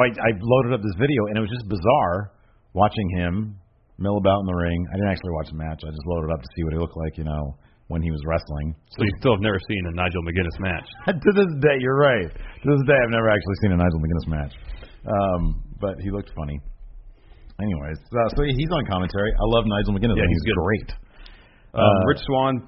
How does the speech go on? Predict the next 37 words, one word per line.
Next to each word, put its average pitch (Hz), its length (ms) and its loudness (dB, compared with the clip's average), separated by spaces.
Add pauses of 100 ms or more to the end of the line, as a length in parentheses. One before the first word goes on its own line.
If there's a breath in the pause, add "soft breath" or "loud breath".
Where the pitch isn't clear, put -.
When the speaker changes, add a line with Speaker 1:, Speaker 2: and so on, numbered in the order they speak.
(160)
Speaker 2:
as 101 60 -6
I 107 100 0
was 101 220 -2
saying, 95 180 -4
Speaker 1:
yeah, 160 80 6
he 123 100 2 (120)
Speaker 2:
sat 190 160 6
Speaker 1:
sat - 60 -4
on 135 160 0
top - 340 2
of 117 60 -2
the 117 80 -2
announce 107 200 0
Speaker 2:
sat 113 80 6
up 110 80 0
Speaker 1:
table. 113 80 -2
Speaker 2:
his - 80 -14
chair 110 200 0
on 101 40 -2
Speaker 1:
It - 80 -6
was 113 60 2
Speaker 2:
top 107 100 2
of - 60 -2
the 85 60 4
Speaker 1:
great. 78 80 0
Speaker 2:
announce 98 200 -6
table 98 280 -2
with 95 160 -4
some 92 120 -12
popcorn. 90 480 -4 (200)
Speaker 1:
Yeah. 80 200 -10 (160)
Speaker 2:
Watched 104 280 -2
the 104 80 -8
match. 92 280 -4 (240)
Speaker 1:
Yeah. 85 160 0 (560)
Speaker 2:
Fun 151 200 6
match. 123 320 6